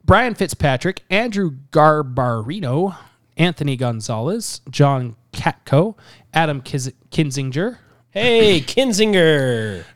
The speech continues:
Speaker 1: Nicole Maliatokis, David McKinley,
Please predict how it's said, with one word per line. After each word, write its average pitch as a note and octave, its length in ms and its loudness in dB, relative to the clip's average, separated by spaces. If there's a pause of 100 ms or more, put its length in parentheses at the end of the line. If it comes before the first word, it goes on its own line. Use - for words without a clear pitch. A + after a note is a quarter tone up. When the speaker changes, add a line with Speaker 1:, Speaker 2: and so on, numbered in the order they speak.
(120)
Speaker 1:
Nicole F#3 640 2
Maliatokis, D3+ 2000 -4 (720)
David E3+ 280 2
McKinley, C#3 560 -4